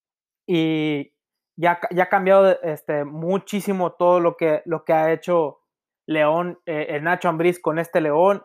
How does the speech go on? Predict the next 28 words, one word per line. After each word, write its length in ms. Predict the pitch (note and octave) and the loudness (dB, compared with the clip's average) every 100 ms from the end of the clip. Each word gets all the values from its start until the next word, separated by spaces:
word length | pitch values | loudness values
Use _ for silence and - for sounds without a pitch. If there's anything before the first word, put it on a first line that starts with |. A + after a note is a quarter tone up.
| - | -6
que 80 | D#3+ | -6
es 280 | C#3+ - - | -8 -18 -14
ofensivo, 720 | D3+ D#3 C#3 G#3+ A3 G3+ - | -8 -8 2 6 6 4 0
que 100 | E3 | -2
es 100 | D#3 | -2
bastante 380 | D3+ D3 G3+ G3 | -2 -2 0 0
vistoso, 520 | F3 G3 G3 A3 G#3+ _ _ _ _ _ - | 0 -2 -4 -4 -4 _ _ _ _ _ -4
y 360 | G3 B3 C#4+ - _ - | 0 0 -2 -6 _ 2
que, 380 | G3+ A#3+ - - _ _ - | 4 4 0 -8 _ _ -6
eh, 400 | D#3+ D3 C#3+ C#3 _ _ _ _ _ - | -2 0 0 -4 _ _ _ _ _ -2
si 460 | F3 E3+ E3 D3+ _ _ _ _ _ | 0 2 0 -4 _ _ _ _ _
te 160 | F3+ E3 | 0 2
ganan 480 | F#3 A3+ C4 A#3+ - - - | 2 2 -2 -4 -12 -14 -2
por 260 | E3+ E3 | -2 0
dos 260 | D#3+ A3 G3 | 2 2 2
goles, 340 | A3 B3 A#3 G3+ | 0 2 0 -4
creo 100 | F#3 | -8
que 100 | F#3+ | -4
te 120 | E3+ | -2
vas 180 | F3 E3+ | -2 -4
de, 80 | |
por 220 | E3+ E3+ D3+ | -6 -6 -4
bien 200 | F3 F3+ | -6 -6
servido, 420 | E3+ F3 G3 F#3 | -6 -2 -2 -2
porque 260 | D3 D3+ | -8 -6
creo 180 | E3 E3 | -2 -2
que, 360 | F3 E3 D3 - | 2 2 2 -2
eh, 360 | D#3 C#3+ C3 | -2 0 0